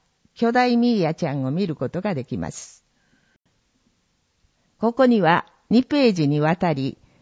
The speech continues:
新遊具、ミーヤちゃんのキャッスルコンビの全体像が載せられています。赤、白、黄色、ピンク、緑、青と、カラフルなこの遊具、目が覚めるような色使いです。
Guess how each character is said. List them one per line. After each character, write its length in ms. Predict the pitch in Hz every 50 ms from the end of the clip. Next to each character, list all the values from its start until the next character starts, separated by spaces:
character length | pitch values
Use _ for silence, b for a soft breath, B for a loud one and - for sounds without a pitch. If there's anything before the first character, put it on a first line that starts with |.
| _ _ _ _ _
新 440 | - - - 226 240 262 262 254 233
遊 260 | 220 202 175 156 143
具、 320 | 127 131 135 131 - - _ _ _ _ _ _ _ _ _ -
ミ 220 | 196 226 254 233
ー 20 | 214
ヤ 140 | 185 175
ち 140 | 175 - 160
ゃ 60 | 143
ん 120 | 143 143 139
の 120 | 139 147
キ 160 | - - -
ャ 60 | 185 202
ッ 40 |
ス 220 | - - - - 262
ル 140 | 269 269 262
コ 160 | - 294 254
ン 120 | 226 196
ビ 100 | 156 143
の 160 | 135 135 139 139
全 240 | 156 202 240 262 269
体 280 | - 269 254 214 170
像 180 | 143 147 135 135
が 160 | 131 131 135
載 120 | 156 160
せ 120 | 165 - 202
ら 140 | 202 190 175
れ 120 | 147 127
て 100 | - 123
い 140 | 123 120 107
ま 140 | 117 143 165
す。 240 | - - - _ _ b b b b b b b b b b b b b b -
赤、 420 | - 180 175 - - 175 151 - _ -
白、 520 | - - - - 190 180 175 160 131 - - - -
黄 280 | - - 202 202 202
色、 280 | 196 185 165 147 - - _ _ -
ピ 180 | - 226 233
ン 100 | 202 180
ク、 280 | 170 _ - 139 131 - -
緑、 640 | - 156 151 170 170 202 202 190 165 147 147 - - _ -
青 300 | - 208 220 202 175 156
と、 420 | - - - 180 160 160 160 - b b b b b b b b b b
カ 120 | - 214
ラ 140 | 214 214 214
フ 140 | 220 - 185
ル 80 | 156 151
な 160 | 151 147 151
こ 140 | - 175 180
の 140 | 196 208
遊 280 | 196 196 208 202 175 143
具、 260 | 127 - 135 - - _ _ _ _ _ _ _ _ _ _ _ _ _ -
目 160 | - 214 196
が 100 | 170 165
覚 200 | 185 - 208 202
め 140 | 226 240 240
る 100 | 220 185
よ 160 | 160 160 151
う 60 | 147
な 180 | 143 147 147 - -
色 260 | 170 165 196 196 196
使 320 | 196 196 190 - 185 165
い 120 | 151 139 -
で 160 | 139 135 123
す。 340 | - - - - - -